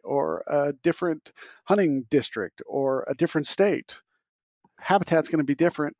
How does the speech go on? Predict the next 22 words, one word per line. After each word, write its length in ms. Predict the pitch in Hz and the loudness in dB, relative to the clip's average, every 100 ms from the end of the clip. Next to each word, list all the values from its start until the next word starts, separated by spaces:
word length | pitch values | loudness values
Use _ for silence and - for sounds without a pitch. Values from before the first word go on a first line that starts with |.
| - | -8
Animals 320 | 139 151 127 | -4 -2 -2
are 60 | 139 | -4
gonna 220 | 135 135 | -4 -4
act 160 | 147 | -6
a 40 | 127 | -6
little 200 | 127 123 | -4 -4
bit 200 | 123 - | -6 -6
different, 360 | 123 - 143 - | -6 -4 -4 -4
but 80 | |
if 140 | 135 - | -6 -4
you 80 | 131 | -2
know 180 | 127 | 0
the 80 | 127 | -2
basic 440 | 120 135 135 127 - | 2 2 2 -4 -4
things 420 | 113 117 131 - - - _ | -4 -4 -8 -18 -20 -20 _
about 260 | - 135 123 | 0 0 2
their 120 | 139 | 0
feeding 380 | - 151 131 120 | 0 0 0 -2
patterns, 560 | 117 117 123 131 - - | -2 0 0 -4 -8 -8
their 120 | - | -6
seasonal 480 | - - 160 127 135 | -4 0 2 2 -2
movements, 520 | 127 120 110 127 131 | -2 -4 -4 -6 -6